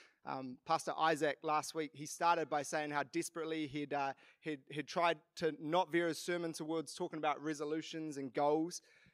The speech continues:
Um, but I'm gonna dive straight in, uh, <laughs> because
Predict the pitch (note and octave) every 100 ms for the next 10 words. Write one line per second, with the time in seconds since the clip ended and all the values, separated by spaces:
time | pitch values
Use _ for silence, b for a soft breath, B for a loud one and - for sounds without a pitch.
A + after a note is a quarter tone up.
0 | _ C3+ C3+ E3 G#3+ F#3 D#3 D#3+ D#3 -
1 | E3+ D3+ D#3+ C4 - B B B E3 E3
2 | E3 - - F#3 - A3 F3 -